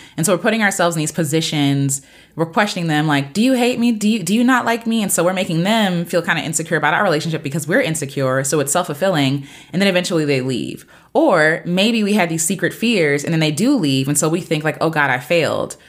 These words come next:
When in reality, no, the win is showing up and loving. Loving someone is hard. Being vulnerable with someone is hard. Being sensitive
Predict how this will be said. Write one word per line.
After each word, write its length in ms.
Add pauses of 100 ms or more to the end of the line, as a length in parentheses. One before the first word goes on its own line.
(220)
When 140
in 60
reality, 380
no, 240
the 100
win 280
is 100
showing 340
up 140
and 180
loving. 300
Loving 300
someone 240
is 100
hard. 340
Being 240
vulnerable 360
with 100
someone 220
is 100
hard. 400
Being 220
sensitive 680